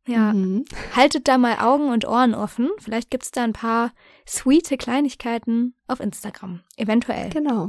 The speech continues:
Speaker 1: Könnte ja passieren. <laughs> Ja, aber wie bin ich ins Jahr gestartet? Ich bin richtig, richtig schön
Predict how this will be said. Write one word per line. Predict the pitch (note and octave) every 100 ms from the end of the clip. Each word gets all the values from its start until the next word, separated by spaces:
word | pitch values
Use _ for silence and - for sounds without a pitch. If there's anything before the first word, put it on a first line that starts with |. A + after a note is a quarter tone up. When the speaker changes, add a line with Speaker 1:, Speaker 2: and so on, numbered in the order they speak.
| G3+
Speaker 1:
Könnte | C#4 D#4+ D4+
ja | A#3
passieren. | - A3 - G3+ G3+ - - B3 - A3+
<laughs> | A3+ A3 - _ _ _ - C#4+ - - - -
Ja, | B3+ G3+ -
aber | B3 A#3+ B3 B3 A#3 -
wie | B3 C#4
bin | C#4+
ich | C4+
ins | B3 A3
Jahr | A#3 A3+
gestartet? | A#3 - - G#3 G#3 A#3+ A3+ - - -
Ich | - -
bin | - C4 C4 C4 B3+ _ _ G#3+
richtig, | C4 C#4 E4
richtig | D#4+ D#4 E4
schön | - F4